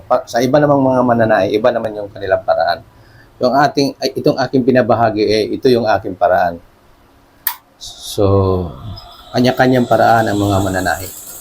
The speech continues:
Kaya, yung akin, itinaas ko ng one-fourth doon sa may guhit ko. Yung aking pagsimula ng pagpapasada.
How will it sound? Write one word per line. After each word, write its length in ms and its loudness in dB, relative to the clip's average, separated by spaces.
Kaya, 520 2
yung 80 -6
akin, 340 0
itinaas 540 -2
ko 80 -8
ng 400 -2
one-fourth 480 0
doon 240 -2
sa 160 -6
may 160 -4
guhit 340 2
ko. 220 -4
Yung 160 0
aking 320 2
pagsimula 560 0
ng 160 -2
pagpapasada. 720 -4